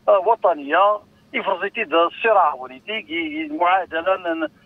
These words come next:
ن-، الآن التطور العام يوقع عند الساحة العربية المغاربية،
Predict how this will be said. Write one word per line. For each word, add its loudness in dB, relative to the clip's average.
ن-، 0
الآن 2
التطور -4
العام 2
يوقع -4
عند -2
الساحة 0
العربية 0
المغاربية، 0